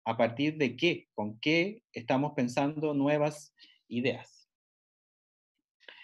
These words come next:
Me gusta este, este, este ejemplo de las muñecas rusas, que quizá alguna vez todos han visto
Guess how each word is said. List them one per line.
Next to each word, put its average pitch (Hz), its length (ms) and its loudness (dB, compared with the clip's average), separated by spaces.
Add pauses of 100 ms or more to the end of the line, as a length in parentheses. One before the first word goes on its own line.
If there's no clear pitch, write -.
(200)
Me 139 100 0
gusta 208 340 4
este, 190 600 4
este, 156 400 2
este 147 160 0
ejemplo 165 840 2
de 123 140 2
las 120 160 4
muñecas 127 420 4
rusas, 143 520 -4
que 107 140 -8
quizá - 260 -6
alguna 127 320 2
vez 131 240 -4
todos 135 280 -2
han 120 160 0
visto 127 440 -6